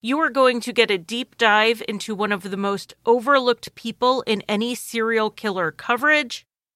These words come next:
the victims. You're even going to hear some recently unearthed interrogation tape from a teenager who traveled with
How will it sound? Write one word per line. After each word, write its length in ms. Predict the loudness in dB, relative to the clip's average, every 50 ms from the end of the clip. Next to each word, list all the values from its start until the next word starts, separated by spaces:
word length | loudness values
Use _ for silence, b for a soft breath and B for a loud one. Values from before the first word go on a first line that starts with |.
| _ _ -18
the 200 | -10 -2 -2 -2
victims. 840 | 0 0 -4 -4 -4 -6 -14 -14 -12 -14 -16 -16 -18 -20 -20 -20 _ _ _ _ _ _ _ _ _ _ _ _ _ _ _ _
You're 220 | -4 0 2 2
even 340 | 2 2 0 0 0 0 0
going 300 | 4 4 4 4 4 0
to 140 | -4 -4 -6
hear 400 | -6 -4 -2 2 2 4 4 2
some 360 | 0 2 4 4 4 4 0 -2
recently 760 | -4 -4 -4 -6 -6 -6 -4 -4 -6 -4 -4 -6 -6 -6 -6 -4 2 4
unearthed 680 | 4 4 2 0 -2 2 2 2 2 0 _ -20 -20 -16 -10 -10
interrogation 840 | -10 -8 -6 -2 -2 0 0 -2 -4 -4 -6 -6 -6 -6 -8 -10
tape 380 | -8 -6 -6 -6 -6 -6 -10 -16 _ _ _ _ _ _
from 260 | _ -2 0 0 2 2
a 60 | -2
teenager 760 | -2 -4 -6 -4 -2 -2 0 0 0 0 0 0 0 -2 -2
who 260 | -4 -8 -10 -10 -10
traveled 840 | -8 -8 -10 -10 -4 0 2 4 6 4 4 2 -2 -2 -2 -6 -10 _ _ _ _ _ -2
with 340 | -2 -2 -2 -2 -8 -12